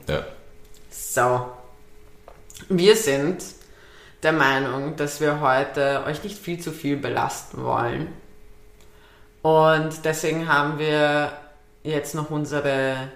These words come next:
Speaker 2: Ehrenzeit. Wir haben nämlich noch eine andere Angewohnheit gefunden für die, für die,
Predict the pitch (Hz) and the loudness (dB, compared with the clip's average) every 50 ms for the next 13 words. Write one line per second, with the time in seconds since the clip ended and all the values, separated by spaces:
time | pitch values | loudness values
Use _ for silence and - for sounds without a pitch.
0 | - - - - - - - - 143 147 151 165 170 160 151 147 147 - - - | -18 -20 -20 -20 -20 -10 -4 0 2 4 6 4 4 4 2 0 -2 -4 -10 -16
1 | - - - 135 123 123 135 156 156 - - - - - - - - - - - | -10 -4 -2 0 2 2 2 0 -2 -4 -8 -14 -16 -20 -20 -20 -20 -20 -20 -20
2 | - - - - 156 156 156 156 160 160 160 160 160 156 151 151 - 160 165 175 | -20 -20 -8 -2 0 0 2 2 2 2 2 2 2 0 -2 -2 -2 0 0 2
3 | 170 180 156 151 147 - - 147 156 156 147 143 - - 143 156 156 151 127 135 | 2 2 2 2 2 2 2 2 2 2 2 0 0 0 0 -2 -2 -2 -2 -2
4 | 139 139 147 156 143 131 - - 147 - - 143 143 143 143 156 147 151 - 151 | -2 -2 -2 -4 -4 -6 -6 -10 -10 -8 -6 -6 -4 -4 -4 -6 -8 -6 0 2
5 | 143 139 135 139 135 135 135 135 135 - - 135 131 131 131 127 131 127 | 2 2 2 4 4 4 4 2 2 -2 -4 -4 -2 -2 -2 -2 0 0